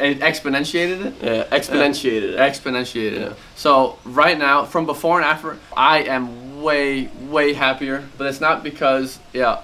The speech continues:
Speaker 1: of direct, directly because of money. It's more like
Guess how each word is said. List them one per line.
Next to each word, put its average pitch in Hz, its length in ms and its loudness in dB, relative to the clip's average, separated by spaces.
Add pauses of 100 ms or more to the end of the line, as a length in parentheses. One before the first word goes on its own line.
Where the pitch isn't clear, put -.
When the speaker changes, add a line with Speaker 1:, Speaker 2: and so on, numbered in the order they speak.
(120)
Speaker 1:
of 135 240 0
direct, 135 420 0
directly 143 380 0
because 131 260 -6
of 120 80 -8
money. 123 300 -2 (400)
It's 156 180 0
more 156 260 2
like 160 220 4